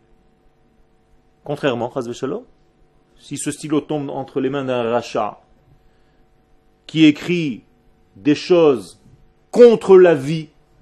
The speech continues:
contre le monde, qui détruit dans son écriture, eh bien malheureux est l'encre, malheureux est le stylo qui est tombé entre ces mains-là. Et chaque chose, c'est pareil dans notre vie. D'accord ? Donc nous devons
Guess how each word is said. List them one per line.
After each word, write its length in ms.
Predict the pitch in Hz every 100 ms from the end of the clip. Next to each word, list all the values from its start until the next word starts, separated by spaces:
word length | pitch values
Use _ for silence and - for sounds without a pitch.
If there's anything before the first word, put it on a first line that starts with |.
| -
contre 340 | 214 233 240
le 100 | 226
monde, 380 | 208 185 156 135 _ _ _ _ _ _ _ _ _ _ _ _ _ _ _ _ _ _ _ _ _ _ _ -
qui 180 | 180 151
détruit 540 | 240 240 - 254 240
dans 120 | 185
son 200 | - 202
écriture, 500 | 190 185 165 131 131 - _ _ _ _ _ _ _ _ _
eh 20 | 107
bien 160 | 117
malheureux 600 | 123 190 180 147 180 196 143
est 160 | 147
l'encre, 460 | 135 170 180 - 139
malheureux 400 | 180 180 156 180
est 40 |
le 120 | 151
stylo 520 | 143 - 135 131 165 _ _ _ _ _ _
qui 80 | 135
est 60 |
tombé 300 | 135 127 123
entre 260 | 147 131 123
ces 120 | -
mains-là. 280 | 107 90 - _ _ _ _ _ _ _
Et 40 | -
chaque 220 | 196 190
chose, 240 | - 185
c'est 140 | - -
pareil 240 | 139 151
dans 80 | 139
notre 220 | 135 131
vie. 120 | - _ _ _ _ _ _ _ _
D'accord ? 260 | 170 226 - _ _ -
Donc 140 | 113
nous 100 | 131
devons 380 | 151 190 180 131